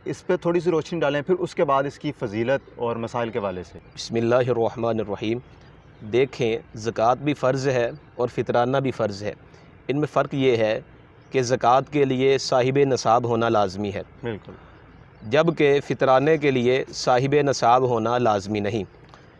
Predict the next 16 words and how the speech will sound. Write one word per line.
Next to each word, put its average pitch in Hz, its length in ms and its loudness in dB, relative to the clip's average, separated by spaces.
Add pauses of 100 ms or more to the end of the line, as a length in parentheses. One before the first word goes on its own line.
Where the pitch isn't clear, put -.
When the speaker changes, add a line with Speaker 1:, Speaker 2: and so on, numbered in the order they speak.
(140)
Speaker 2:
فطرانے 151 540 2
کے 175 140 2
متعلق 147 540 2
ہمیں 139 240 0
جو 135 180 2
احادیث 123 440 0
ملی 123 320 -2
ہیں، 104 180 -4 (640)
ان 139 140 0
سے 175 180 0
یہ 170 100 4
ثابت 143 400 0
ہوتا 135 320 0
ہے 131 100 0
کہ 135 140 -4
فطرانہ 120 560 0